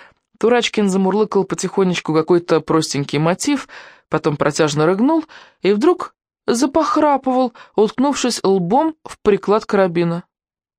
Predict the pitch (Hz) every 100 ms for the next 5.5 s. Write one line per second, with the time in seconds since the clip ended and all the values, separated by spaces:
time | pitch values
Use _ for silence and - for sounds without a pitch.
0 | _ _ _ _ _ 139 139 - 170 208
1 | - 123 - 127 - 143 160 - - 135
2 | 139 139 - - - _ 160 - 156 147
3 | 147 139 190 165 143 147 147 143 139 -
4 | 151 - 254 185 165 214 180 151 156 170
5 | 160 147 175 247 220